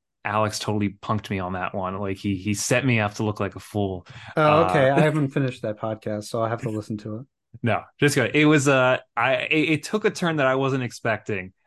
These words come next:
Speaker 2: Mm-hmm.
Speaker 1: Um, and, and I think, uh, it was, it was well played by Alex to, <laughs>
Speaker 2: Okay.
Speaker 1: to totally get my reaction on that.
Speaker 2: Okay.
Speaker 1: Um, so yeah, encourage people to listen to that. Um,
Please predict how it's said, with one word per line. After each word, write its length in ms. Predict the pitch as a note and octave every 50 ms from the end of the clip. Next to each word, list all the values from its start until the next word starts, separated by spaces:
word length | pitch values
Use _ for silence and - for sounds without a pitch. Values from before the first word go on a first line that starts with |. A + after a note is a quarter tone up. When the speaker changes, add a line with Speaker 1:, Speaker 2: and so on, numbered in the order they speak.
| - -
Speaker 2:
Mm-hmm. 100 | G#2 G2
Speaker 1:
Um, 460 | A2+ A2 G#2+ G#2+ G#2 G2+ G2+ G#2+ - _ _ - - - _ -
and, 140 | A#2 G#2 G2+
and 180 | - G#2+ G#2 G#2
I 100 | G#2 G#2
think, 380 | - A#2 A2 G#2+ F#2+ - - - _ -
uh, 340 | A2 G2+ G2 G2 F#2+ F#2 F#2+ - _ _ _ _ _ _ _ _ _ _ _ _ _ _ _ -
it 80 | - B2+
was, 140 | A#2+ A#2 A2
it 80 | A#2
was 160 | A#2+ A#2+ G#2+ A2
well 160 | A#2 A#2 A2
played 220 | - A#2 G#2+ G#2
by 140 | G2 F#2+ G2
Alex 400 | G2 F#2 F2+ F#2 G2 - - -
to, 100 | - A#2
<laughs> 180 | B2 B2 - F#3+
Speaker 2:
Okay. 40 | -
Speaker 1:
to 220 | - - E3+ D#3+
totally 380 | B2 G#2+ - C3 B2 A#2 A#2+ A#2+
get 200 | G#2+ B2 A#2+ B2
my 140 | A2+ A2 A2
reaction 500 | G#2 G#2 G2+ G2 F#2 F#2+ - - A2+ G#2
on 160 | G#2 A2 -
that. 160 | - A#2+ A#2
Speaker 2:
Okay. 220 | A2 - - F#2+ G#2 B2 - _ - C#3 B2+ G#2 - -
Speaker 1:
Um, 360 | A2 A2+ G#2 G2+ G2 F#2+ G2+ G#2
so 120 | - B2+
yeah, 160 | A#2 F#2 F2 - -
encourage 300 | - C3+ - F3 F3 C#3
people 160 | - D#3 C#3
to 60 | B2+ A#2
listen 240 | A2+ G#2+ - B2 G#2+
to 80 | G#2
that. 260 | F#2 F#2+ F2+ F#2 F#2 - _ _ -
Um, 420 | A2 G2 F#2 F#2 F#2 F#2 G2+ G2+